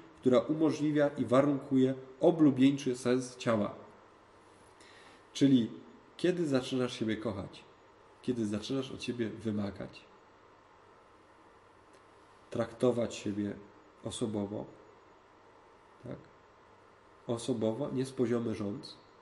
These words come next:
nie z poziomu rządz, tak? Czyli mamy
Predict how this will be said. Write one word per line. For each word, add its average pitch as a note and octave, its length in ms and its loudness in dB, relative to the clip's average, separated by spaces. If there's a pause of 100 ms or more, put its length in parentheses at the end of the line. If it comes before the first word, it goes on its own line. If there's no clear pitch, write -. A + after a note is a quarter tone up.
nie A#2 80 -6
z - 80 -14
poziomu G#2 420 -4
rządz, G2+ 380 -12 (760)
tak? C#3 160 -6 (1120)
Czyli B2+ 240 2
mamy A2+ 360 0